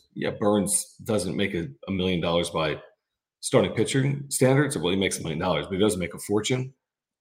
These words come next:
But he owed, he's owed ten point one million or ten point oh one million. So it's, you know, it's not dirt cheap. And they've, they've been very cautious with spending late in the offseason, riding that,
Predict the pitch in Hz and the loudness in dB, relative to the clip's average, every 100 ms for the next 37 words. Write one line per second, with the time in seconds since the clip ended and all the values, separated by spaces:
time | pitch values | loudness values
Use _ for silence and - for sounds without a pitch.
0 | _ 127 117 135 143 135 - - 123 117 | _ 0 4 8 8 8 4 -2 0 2
1 | 123 120 - 120 110 107 82 82 95 95 | 6 6 6 2 4 2 2 0 2 4
2 | 87 117 101 82 101 92 98 95 92 92 | 4 2 -2 -6 -6 -4 -2 2 2 2
3 | 82 85 110 113 - 92 87 - - - | 0 -2 -2 -6 -2 0 0 -4 -8 -10
4 | - 147 95 101 101 - 110 - 113 104 | -10 -6 -4 -6 -8 -4 -4 0 2 2
5 | - 131 - 85 85 87 - - _ _ | 2 -2 -2 -2 0 -2 -4 -20 _ _
6 | _ - 110 104 107 101 - 104 131 - | _ -6 -2 0 4 4 4 4 4 2
7 | 80 - - 95 - 107 113 80 85 - | -4 -6 -8 -6 -2 0 0 0 -4 -8
8 | _ _ _ 98 98 98 - 92 87 101 | _ _ _ -2 2 2 0 -2 0 2
9 | 135 78 69 65 - _ _ _ _ - | 0 -4 -6 -10 -18 _ _ _ _ -6
10 | 92 90 92 87 82 - | -2 0 0 0 0 -2